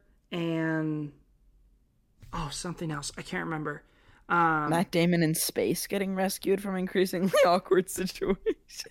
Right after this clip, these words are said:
Speaker 1: I think. Maybe. I don't know. Um, but yeah, it's
Speaker 2: And maybe,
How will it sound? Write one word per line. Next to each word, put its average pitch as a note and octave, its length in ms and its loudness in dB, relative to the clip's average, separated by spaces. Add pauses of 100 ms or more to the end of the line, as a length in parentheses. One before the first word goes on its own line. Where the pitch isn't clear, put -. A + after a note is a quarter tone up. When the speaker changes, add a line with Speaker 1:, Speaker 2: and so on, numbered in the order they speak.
(500)
Speaker 1:
I - 60 -12
think. - 640 0 (260)
Maybe. B3 520 -2 (320)
I F3+ 100 -2
don't D3 160 -2
know. C#3+ 180 -8 (560)
Um, F3 560 2 (760)
but F#3+ 200 2
yeah, F#3 320 0
it's F#3+ 180 0
Speaker 2:
And B3 100 4
maybe, D4 280 4